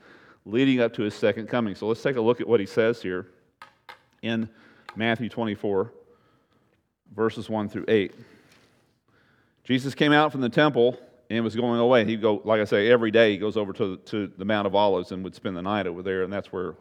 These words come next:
he's betrayed, of course, on the, on the night of his betrayal. Jesus came out from the temple and was going away with his disciples and came up to a point, and his disciples came up to him to point out the temple buildings to him.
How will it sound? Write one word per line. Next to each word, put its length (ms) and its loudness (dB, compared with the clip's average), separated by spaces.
he's 180 -10
betrayed, 460 -8
of 80 -20
course, 320 -10
on 120 -10
the, 120 -10
on 120 -12
the 40 -8
night 200 -4
of 80 -10
his 100 -14
betrayal. 380 -12
Jesus 200 -2
came 160 2
out 160 6
from 100 -8
the 60 -4
temple 300 2
and 60 0
was 100 -2
going 240 -2
away 380 4
with 160 -2
his 180 -2
disciples 520 0
and 100 -8
came 180 -2
up 140 -4
to 100 -2
a 60 0
point, 400 -4
and 180 2
his 120 0
disciples 460 4
came 100 -2
up 140 0
to 60 -2
him 60 0
to 80 -2
point 400 -2
out 260 2
the 120 -2
temple 400 -2
buildings 600 2
to 80 -8
him. 200 -8